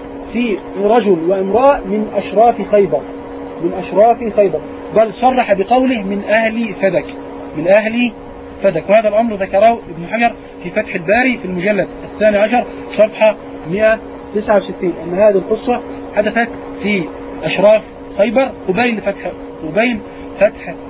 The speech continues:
خيبر. وفتح خيبر كانت السنة كم؟ السابعة هجريا، في المحرم سبعة هجريا. وابن عباس متى هاجر إلى المدينة؟ بعد الفتح، ب-، في العام، بعد العام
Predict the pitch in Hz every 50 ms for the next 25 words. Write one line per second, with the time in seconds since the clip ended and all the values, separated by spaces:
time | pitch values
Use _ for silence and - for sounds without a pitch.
0 | - - - 196 185 170 139 131 - 160 170 175 233 240 - - 247 262 247 226
1 | 196 214 220 214 208 196 - 226 233 226 - - 226 262 254 - - - - -
2 | - - - - - - - 165 - - - 190 180 214 240 254 262 254 247 -
3 | - - - 180 180 202 214 196 - - 190 185 175 - 226 240 240 254 262 247
4 | - - - - - - - - 214 226 214 247 240 226 202 190 196 202 196 170
5 | - - 185 208 214 220 233 233 226 202 185 233 262 277 277 - - - - -
6 | 208 254 254 254 240 226 254 269 247 269 285 277 254 240 233 226 226 233 226 220
7 | 220 214 214 208 240 269 302 311 294 - - - - - - - - - - -
8 | - - - - - 277 294 269 254 240 196 220 220 - - 180 180 226 226 -
9 | - 208 208 208 226 254 277 269 226 262 262 247 240 226 214 233 262 277 262